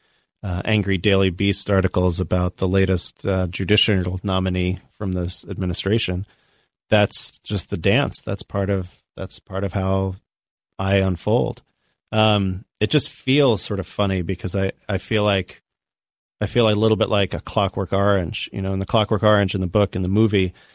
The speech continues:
that metaphor is meant to be, so it's an orange on the outside. It looks like an orange, but inside are all these gears.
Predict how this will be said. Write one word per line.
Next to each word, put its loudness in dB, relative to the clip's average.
that 2
metaphor 2
is 0
meant -2
to -8
be, 0
so -4
it's -8
an -4
orange 4
on 0
the 2
outside. -2
It -12
looks -8
like -6
an -4
orange, -2
but -2
inside 2
are 4
all 2
these -2
gears. -6